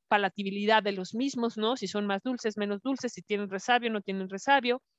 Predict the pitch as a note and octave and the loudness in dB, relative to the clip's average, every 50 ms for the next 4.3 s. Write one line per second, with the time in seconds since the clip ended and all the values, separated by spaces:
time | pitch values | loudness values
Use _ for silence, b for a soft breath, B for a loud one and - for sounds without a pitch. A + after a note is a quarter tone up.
0 | _ _ _ _ _ _ _ _ _ _ - B3 B3 C4 C#4 C#4 C4 C#4+ C4+ C4 | _ _ _ _ _ _ _ _ _ _ 2 4 4 4 4 2 4 4 4 6
1 | A#3+ A#3 G#3+ G3 F#3+ - G#3+ G#3+ A3 A3 A3+ A3+ - - G#3+ G3+ G3+ G3 - F#3+ | 6 4 2 0 0 0 2 4 4 4 4 2 0 -2 -2 -2 -2 -2 -2 -2
2 | G3 F#3+ G3+ G3+ F#3+ G3 F#3+ F3+ F#3 F#3 F3+ - - G3 G3+ A3+ A#3+ B3 C#4 C#4+ | 0 2 2 2 2 0 -2 -2 -2 -6 -8 -6 -4 0 2 4 4 4 2 0
3 | - _ _ _ _ _ _ - - G3+ G3 F#3+ - G#3+ G3 - G#3+ - G#3 G3 | -6 _ _ _ _ _ _ 0 2 2 4 4 2 0 0 0 0 0 0 0
4 | G3 G3 G3+ G3+ G3+ | 0 0 0 -2 -2